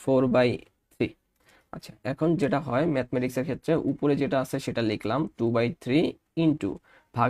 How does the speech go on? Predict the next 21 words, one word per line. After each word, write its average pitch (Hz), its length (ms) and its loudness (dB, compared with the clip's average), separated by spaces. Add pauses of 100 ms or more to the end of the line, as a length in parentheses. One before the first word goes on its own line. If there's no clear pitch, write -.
আকারে 143 280 0
ছিল 143 120 2 (100)
আমি 143 180 0
গুণ 135 180 0
আকারে 131 280 0
লিখতে 123 220 -4
চাচ্ছি, 123 240 -2
তাহলে 120 240 -2
নিচের 147 280 0
টার্মটা 131 320 -2
কি - 120 -2
হয়ে 139 120 0
যাবে? 147 240 0 (100)
নিচের - 240 -2
টার্মটা 117 180 -2
হচ্ছে - 160 -4
আমি 135 120 0
উল্টাই 135 240 4
দিতে 104 180 -2
পারবো, 95 160 -4
অর্থাৎ 98 160 -8